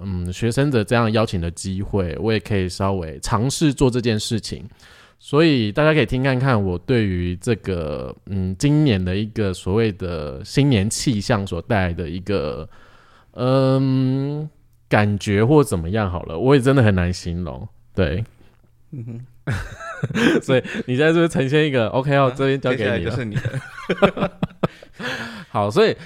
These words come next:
Speaker 1: 其实这个部分算是我真的有认真坐下来写。可是，嗯，你知道我现在，你知道大家听我的声音跟我的文字表达，我相信声音不会骗人的，你们一定可以很快感受到我的焦虑跟不安哦。但不论怎么样，我觉得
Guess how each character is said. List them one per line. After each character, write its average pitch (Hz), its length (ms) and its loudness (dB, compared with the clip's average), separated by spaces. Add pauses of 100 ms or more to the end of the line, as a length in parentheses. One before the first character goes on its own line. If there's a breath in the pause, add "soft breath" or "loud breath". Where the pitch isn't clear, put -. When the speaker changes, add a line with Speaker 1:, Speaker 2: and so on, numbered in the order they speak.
Speaker 1:
其 151 120 2
实 170 60 6
这 190 120 4
个 160 80 6
部 156 180 -2
分 147 220 2
算 139 180 2
是 147 100 -2
我 95 200 2
真 120 160 0
的 117 80 2
有 92 100 2
认 107 240 0
真 104 200 -2
坐 101 200 -2
下 95 120 -2
来 85 140 -4
写。 - 380 -16
可 107 100 -6
是， 143 380 4 (280 loud breath)
嗯， 90 640 -4 (260)
你 - 20 -6
知 110 60 0
道 165 80 8
我 139 100 4
现 139 120 -2
在， 156 80 2
你 120 100 -2
知 104 60 -2
道 135 120 2
大 151 100 0
家 147 80 6
听 143 160 -2
我 123 100 -2
的 95 120 -2
声 113 200 -2
音 113 200 0
跟 120 160 2
我 101 140 2
的 87 80 -2
文 90 160 0
字 117 160 0
表 82 180 -4
达， 76 140 -8
我 104 100 -2
相 135 160 0
信 123 220 0
声 120 180 2
音 120 100 2
不 - 100 -2
会 92 100 2
骗 - 240 0
人 - 240 -16
的， - 120 -16
你 104 80 -6
们 113 160 0
一 165 60 0
定 180 160 0
可 143 140 2
以 135 80 4
很 104 120 2
快 139 180 2
感 151 220 4
受 131 200 2
到 120 160 4
我 90 100 0
的 95 100 -4
焦 107 300 2
虑 107 160 2
跟 101 220 -2
不 104 160 -4
安 90 320 -2
哦。 - 140 -12 (360 loud breath)
但 160 180 6
不 107 180 -2
论 127 200 4
怎 101 100 -2
么 85 120 -4
样， 87 360 -4
我 95 100 -4
觉 98 240 2
得 95 360 2